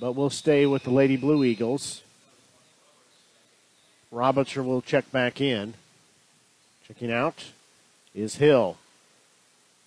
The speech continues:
So we'll be an inbound here for the Lady Blue Eagles. Quick inbound, gets it into the hands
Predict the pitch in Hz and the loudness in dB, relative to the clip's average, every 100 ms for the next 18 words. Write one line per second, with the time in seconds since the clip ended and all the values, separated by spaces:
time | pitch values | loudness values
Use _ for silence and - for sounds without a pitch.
0 | _ _ _ _ _ 1047 1047 _ _ _ | _ _ _ _ _ _ _ _ _ _
1 | _ _ _ _ _ _ _ - 101 139 | _ _ _ _ _ _ _ -10 -2 2
2 | 143 143 160 127 113 123 131 - 113 120 | 4 4 4 2 0 0 -4 -4 0 2
3 | 127 120 123 120 120 139 175 - - _ | 2 2 0 0 0 0 -2 -4 -14 _
4 | _ _ _ 131 131 127 120 117 156 131 | _ _ _ -6 0 0 2 2 0 -2
5 | 139 - 147 - 135 139 127 123 151 165 | -6 -4 -6 -2 -2 0 0 0 0 -2
6 | 156 | -4